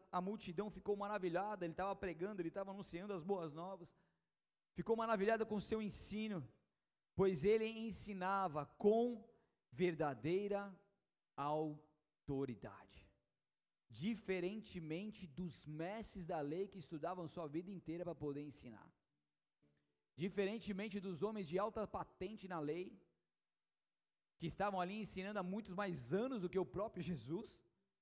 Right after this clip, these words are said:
que ficou só três, mas Jesus tinha uma autoridade muito maior,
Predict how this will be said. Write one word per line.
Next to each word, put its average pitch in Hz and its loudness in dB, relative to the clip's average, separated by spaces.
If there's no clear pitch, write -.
que - -20
ficou 165 -2
só 160 0
três, 175 -4
mas 147 0
Jesus 160 0
tinha 185 -8
uma 185 0
autoridade 170 0
muito 175 -6
maior, 131 0